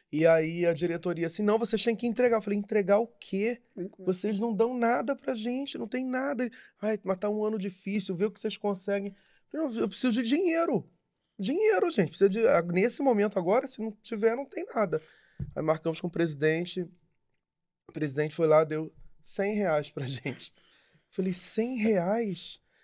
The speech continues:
Speaker 1: A gente não vai fazer isso mesmo, sabe? Tudo atrasado, tem que apresentar o protótipo." Falei, "Não, vamos fazer um viradão, então."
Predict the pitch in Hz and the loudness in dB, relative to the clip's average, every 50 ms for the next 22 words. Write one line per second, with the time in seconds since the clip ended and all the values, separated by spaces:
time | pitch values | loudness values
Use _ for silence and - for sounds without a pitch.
0 | _ _ _ 226 214 - 233 233 214 247 240 - - 240 202 220 240 226 - - | _ _ _ -8 -8 -6 -4 0 0 0 0 0 0 -2 -2 -2 -4 -6 -6 -8
1 | - 269 247 220 226 233 254 247 202 190 180 - - 226 226 185 170 151 160 - | -8 -6 -6 -4 -4 -2 -4 -4 -4 -6 -6 -4 -2 -2 -2 -2 -4 -6 -8 -6
2 | 202 196 233 220 - 226 226 214 196 165 180 190 208 220 220 208 208 - - - | 0 2 2 2 2 2 2 2 2 4 4 4 4 4 2 -2 -4 -8 -12 -20
3 | - - _ - 185 226 185 202 208 202 214 208 202 214 208 202 214 208 202 - | -20 -20 _ -2 0 0 0 2 0 0 0 -2 -2 -2 -2 0 0 -2 -2 0
4 | 196 190 202 185 - 202 185 165 160 175 208 208 - 214 208 214 202 196 220 208 | 0 -2 0 0 -2 0 0 2 2 2 2 2 2 2 2 0 0 0 2 4
5 | 202 175 147 147 151 165 180 175 - 147 143 147 165 | 4 4 2 2 0 0 -2 -2 0 0 2 2 0